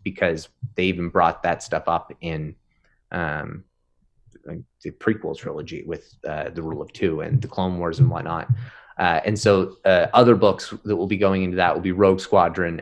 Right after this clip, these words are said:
and Darth Plagueis. And so I think that's great. Uh, it also shows Rogue Squadron makes sense with a movie coming based off of that kind of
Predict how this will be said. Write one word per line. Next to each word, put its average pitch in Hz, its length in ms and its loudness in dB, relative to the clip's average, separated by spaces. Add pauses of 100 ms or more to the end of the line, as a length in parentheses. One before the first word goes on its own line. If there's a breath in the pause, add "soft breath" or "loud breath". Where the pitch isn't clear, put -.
and 87 280 -4
Darth 80 220 2
Plagueis. - 500 -8 (500 soft breath)
And 92 160 -2
so 82 520 2
I 92 120 4
think 92 180 -4
that's 85 200 -2
great. 127 440 4
Uh, 90 260 2
it 98 120 2
also 90 320 -2
shows 80 340 -4
Rogue 85 220 -4
Squadron 110 440 6
makes 85 240 -4
sense 104 360 2
with 87 160 -6
a - 20 -2
movie 98 560 2 (240 soft breath)
coming 87 340 -4
based 90 300 -2
off 85 220 0
of 85 180 -6
that 82 300 -2
kind 82 160 -4
of 82 200 -8